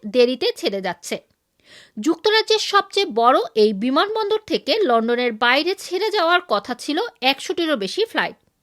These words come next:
সেগুলো সবই বাতিল হয়েছে। আবার ম্যানচেস্টার বিমানবন্দরমুখী বহু ফ্লাইটেরও গতিপথ পরিবর্তন করে অন্যদিকে পাঠিয়ে দেওয়া হয়েছে। বিমানবন্দরের বৈদ্যুতিক ব্যবস্থায় বড় ধরনের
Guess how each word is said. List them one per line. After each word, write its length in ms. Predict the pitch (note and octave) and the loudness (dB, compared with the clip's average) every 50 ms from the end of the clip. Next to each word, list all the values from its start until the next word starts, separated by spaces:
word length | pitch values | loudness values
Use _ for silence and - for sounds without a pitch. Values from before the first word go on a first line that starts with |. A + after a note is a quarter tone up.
| _ _ - | _ _ -8
সেগুলো 360 | - C4+ G#3+ F#3 G3+ G#3+ B3+ D#4 B4 C5+ - - - - - | -2 0 0 0 2 2 4 4 2 2 -6 -14 -20 -20 -16
সবই 360 | - - - E4 D#4+ G#4 A#4+ | -12 -2 4 4 6 6 4
বাতিল 340 | A4+ D4 G3+ G3+ - A#3 A3 | 4 2 0 0 0 -2 -4
হয়েছে। 360 | A3+ A#3 F#3+ - - - - - _ _ _ _ _ _ _ _ _ _ _ _ - | -2 -4 -6 -6 -8 -10 -10 -10 _ _ _ _ _ _ _ _ _ _ _ _ 2
আবার 320 | A#3+ B3 C4 C#4 C4+ D4 A#4+ C5 - - - - - | 4 4 6 8 6 6 4 0 -6 -18 -20 -12 -6
ম্যানচেস্টার 680 | A#3+ B3+ C#4+ D4 D#4+ D#4+ G4+ G4+ - - - A4 A4+ A4 | 0 2 2 2 2 0 -2 -2 -2 0 0 0 0 0
বিমানবন্দরমুখী 1120 | D#4+ C4 A#3+ A#3+ B3+ B3 B3+ B3+ B3 B3+ B3 A#3+ C4+ C4 B3 D4 F4 - - - G3 F3 | -2 -2 0 0 0 0 0 0 0 0 2 2 0 2 2 0 -2 -2 -4 -6 -6 -4
বহু 340 | F3+ G3+ B3+ C#4 D#4 D#4 - _ | 0 0 0 2 2 -2 -6 _
ফ্লাইটেরও 560 | - D4+ C#4 C#4 D4+ F#4 - A4 G#4+ - C#4+ | -2 2 2 2 2 2 2 2 4 4 2
গতিপথ 760 | D4 A#3+ G#3 A#3+ A#3 A#3 D4 C#4+ - D4+ D4+ E4+ A#4+ - - _ - | 2 2 2 2 4 2 0 -6 0 0 2 2 2 -2 -6 _ 2
পরিবর্তন 540 | C4 A#3+ A#3+ A3+ A#3+ A#3+ A#3+ - C4 B3+ | 2 2 4 4 0 0 0 -2 -4 -4
করে 380 | B3+ _ - F#4 G#4 C#4+ D4 A#4+ C#5 _ - - - _ - | -4 _ -4 0 2 2 2 0 -2 _ -20 -20 -20 _ -4
অন্যদিকে 640 | - D4 D#4+ F4+ G#4 A#4 G#4+ A#3+ G#3+ - D4 A#4 B4 _ | 0 2 2 2 2 0 0 -2 -4 -2 -4 -6 -6 _
পাঠিয়ে 300 | - B3+ - - - B3+ | 0 0 0 2 0 -2
দেওয়া 160 | G3+ F3 E3+ | -2 -2 -4
হয়েছে। 340 | E3+ F#3 D#3+ - - - A3 - _ _ _ _ _ _ _ _ _ _ _ - | -6 -8 -10 -10 -8 -10 -10 -10 _ _ _ _ _ _ _ _ _ _ _ -10
বিমানবন্দরের 840 | F#3+ F#3+ A#3 A3 A3 G#3 G3 G3 F#3+ G3 G3+ G3 G3+ G#3 A#3+ C#4 A4+ C#5 - - - - _ - G#3 | -6 -4 -2 -2 -2 -2 -2 -2 -2 -2 -2 0 0 0 2 2 0 0 -6 -16 -20 -20 _ -16 -12
বৈদ্যুতিক 760 | G3+ A3 C#4 D4+ D#4 D4 - G4 F#4+ - G4 G#4+ G#4+ - - _ - | -6 2 4 4 4 4 2 -2 0 2 2 0 0 0 -6 _ -18
ব্যবস্থায় 720 | G3 F#3+ - A#3 A#3 B3+ C#4+ A#4 A4+ - - - A3 E3+ E3+ F#3 F#3 | -12 -2 0 0 0 2 0 -2 -4 -4 -6 -4 -4 -4 -4 -6 -4
বড় 220 | G#3 A#3 B3+ D4 G4 | 0 4 4 4 4
ধরনের 520 | - - - F#4 G4 F#4+ G4 G4+ F#4 C#4+ | 2 -2 -6 -6 -4 -2 -2 -2 -2 -4